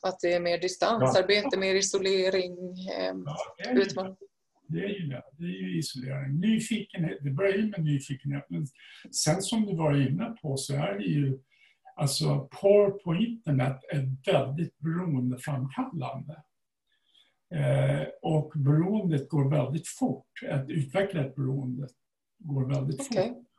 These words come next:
Speaker 1: Mm.
Speaker 2: Så det innebär då också att konsekvenserna kommer fortare. Så, va?
Speaker 1: Mm, intressant.
Speaker 2: Eh,
Speaker 1: Okej.
Speaker 2: ja,
Speaker 1: Mm.
Speaker 2: så, och det handlar om att man har tillgång, eh, sju dagar i veckan,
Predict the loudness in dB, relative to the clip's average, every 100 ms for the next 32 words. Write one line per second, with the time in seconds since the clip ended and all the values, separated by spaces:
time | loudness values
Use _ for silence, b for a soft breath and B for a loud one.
0 | -10 -8 -8 -8 -6 -2 0 2 2 2
1 | 0 -2 -4 -8 -8 -4 -4 -4 -10 -4
2 | -2 -2 -4 -6 -4 -4 -4 -6 -6 -4
3 | -4 -4 -6 -8 -8 -12 -12 -12 -16 _
4 | _ _ _ _ -12 -10 -10 -14 -18 _
5 | _ B B -12 -12 -10 -8 -8 -4 -2
6 | -2 -2 -6 -8 -12 -12 -8 -6 -2 -2
7 | 0 -2 -4 -6 -2 2 6 6 6 4
8 | 4 4 2 2 4 4 2 2 4 4
9 | 4 6 6 4 0 _ _ _ -8 -2
10 | 0 0 -2 -4 0 2 2 2 2 2
11 | 2 4 2 0 -6 -4 -2 0 -2 -2